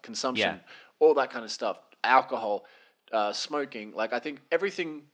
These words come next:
Speaker 1: that we have available to us could be taken in moderation and we'd still be A-okay.
Speaker 2: Yeah.
Speaker 1: And I feel like there's been examples of that, that of, of people that have done so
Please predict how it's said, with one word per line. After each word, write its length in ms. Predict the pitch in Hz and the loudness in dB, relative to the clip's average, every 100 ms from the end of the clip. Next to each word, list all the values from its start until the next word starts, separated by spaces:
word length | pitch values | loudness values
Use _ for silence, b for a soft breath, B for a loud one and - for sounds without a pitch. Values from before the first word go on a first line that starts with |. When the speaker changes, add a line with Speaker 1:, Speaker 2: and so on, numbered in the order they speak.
| _ | _
Speaker 1:
that 120 | 139 131 | 0 0
we 80 | |
have 440 | 120 120 120 143 - _ _ _ | 0 2 4 2 -4 _ _ _
available 420 | - 110 117 127 127 | -6 0 0 0 -4
to 180 | - | -4
us 220 | 123 123 - | -4 -4 -8
could 140 | - 135 | -10 -10
be 100 | 120 | -10
taken 460 | - 113 110 113 - | -6 -6 -6 -12 -10
in 180 | 165 160 | -8 -6
moderation 960 | 147 131 127 107 117 135 135 - 101 98 B B - | 0 0 0 0 2 2 0 -4 -8 -12 B B -14
and 180 | 113 113 | -12 -8
we'd 120 | 110 | -8
still 240 | - 123 | -4 -4
be 160 | 110 113 | -4 -4
A-okay. 680 | 101 98 92 - 104 87 - | -2 -2 -4 -8 -8 -8 -8
Speaker 2:
Yeah. 260 | 107 98 - | -4 -4 -4
Speaker 1:
And 80 | 127 | -2
I 60 | 156 | 0
feel 180 | 180 220 | 4 6
like 120 | 180 | 6
there's 140 | 175 | 2
been 280 | 131 180 160 | -2 -4 -4
examples 720 | - 135 120 139 160 165 135 117 | -10 -10 -6 -4 -2 -4 -8 -8
of 140 | 104 | -4
that, 300 | 107 101 - | -2 -2 -4
that 160 | 117 - | -8 -8
of, 260 | 110 107 - | -10 -10 -6
of 280 | 117 - - | -6 -8 -12
people 380 | 135 135 131 | -12 -8 -8
that 300 | 110 110 - b b b | -6 -6 -8 b b b
have 320 | - 113 110 104 110 104 | -2 0 0 -2 -12 -4
done 260 | 113 113 | 0 0
so 380 | 120 - 95 92 | -2 -6 -6 -6